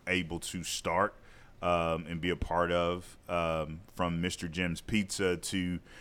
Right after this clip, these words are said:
um, uh, Ham and Eggs to,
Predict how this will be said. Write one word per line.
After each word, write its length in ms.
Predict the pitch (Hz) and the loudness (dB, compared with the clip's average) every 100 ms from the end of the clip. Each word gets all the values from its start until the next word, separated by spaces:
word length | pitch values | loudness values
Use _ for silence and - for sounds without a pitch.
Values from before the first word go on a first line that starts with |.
| - - - - | -20 -20 -20 -6
um, 640 | 90 85 82 78 80 80 87 - - - - - - - - - - | -2 0 0 -2 -4 -8 -12 -20 -20 -20 -20 -20 -20 -12 -12 -12 -10
uh, 640 | 92 87 85 82 85 78 - - | -6 -4 -6 -8 -10 -12 -14 -6
Ham 300 | 98 98 95 | 0 2 4
and 100 | 95 | 2
Eggs 500 | 95 95 95 82 - | 4 6 4 0 -10
to, 520 | - 95 90 87 | -4 -4 -2 -4